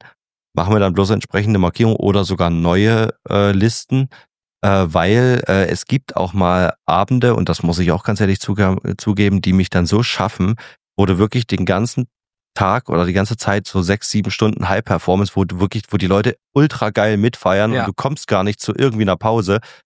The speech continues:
Speaker 1: Dann nehme ich die altbewährten Kombinationen, bei denen ich mich gar nicht mehr konzentrieren muss, weil ich blind weiß, welche Tasten
Speaker 2: Genau,
Speaker 1: ich drücken
Speaker 2: ja.
Speaker 1: muss,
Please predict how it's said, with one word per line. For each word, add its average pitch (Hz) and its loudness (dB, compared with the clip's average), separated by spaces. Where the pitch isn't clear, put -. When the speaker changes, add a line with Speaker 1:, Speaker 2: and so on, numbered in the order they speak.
Speaker 1:
Dann 98 0
nehme 117 2
ich 113 -2
die 110 -2
altbewährten 117 0
Kombinationen, 110 0
bei 98 0
denen 98 0
ich 101 -2
mich 110 0
gar 98 0
nicht 107 -2
mehr 107 0
konzentrieren 95 0
muss, 110 0
weil 98 2
ich 95 -6
blind 123 0
weiß, 95 0
welche 90 -2
Tasten - -4
Speaker 2:
Genau, 110 2
Speaker 1:
ich 107 2
drücken 104 0
Speaker 2:
ja. 110 4
Speaker 1:
muss, 123 2